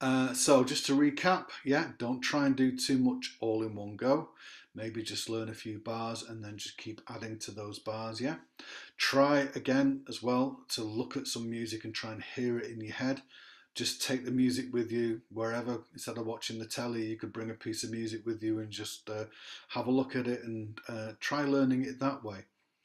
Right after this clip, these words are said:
Try learning a new piece, one that you don't know, and try and imagine yourself playing it. Imaginary practice. Uh,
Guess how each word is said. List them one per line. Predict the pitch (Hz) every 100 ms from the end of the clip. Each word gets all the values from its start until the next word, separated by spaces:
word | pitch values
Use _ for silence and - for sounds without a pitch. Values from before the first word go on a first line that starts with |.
| - - - - _ -
Try | - 202
learning | 220 196 190 170
a |
new | 139 127 135 139 -
piece, | - 175 143 - - - - - _ _ _ -
one | 120 135
that | 143 127
you |
don't | 127 123 123
know, | 123 127 101 -
and | 110 104
try | - 131 131 123 -
and | 123
imagine | 113 127 135 131 110 104 - _ _ _ _ _ _
yourself | 110 - 123 113 -
playing | - 127 131 127 113
it. | 92 - 123
Imaginary | 123 127 135 139 139 131 127 120
practice. | - 131 131 - 104 98 - -
Uh, | 117 -